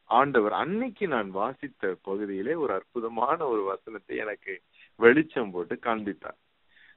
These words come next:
அது, அந்த வசனத்துல என்ன சொல்லப்பட்டிருக்கேன்னா, இந்த, இந்த பூமியிலே ஊரும் பிராணிகளுக்கும் நான் கட்டளை கொடுக்கிறேன். என்ன கட்டளை கொடுக்கிறாராம்? "என்னுடைய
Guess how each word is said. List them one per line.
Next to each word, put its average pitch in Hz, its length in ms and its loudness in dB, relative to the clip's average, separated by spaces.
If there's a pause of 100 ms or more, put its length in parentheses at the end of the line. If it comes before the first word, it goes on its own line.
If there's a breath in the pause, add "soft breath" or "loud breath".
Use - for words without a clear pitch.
அது, 113 340 0
அந்த 110 200 0
வசனத்துல 143 540 0
என்ன 131 200 0
சொல்லப்பட்டிருக்கேன்னா, 87 1120 -6 (480 soft breath)
இந்த, 131 600 10
இந்த 107 640 -2 (760)
பூமியிலே 147 920 -2 (560)
ஊரும் 208 720 0
பிராணிகளுக்கும் 131 1200 0 (500)
நான் 123 560 2
கட்டளை 180 480 0
கொடுக்கிறேன். 104 600 -2
என்ன 196 300 0
கட்டளை 151 480 0
கொடுக்கிறாராம்? 98 800 -4
"என்னுடைய 123 360 -6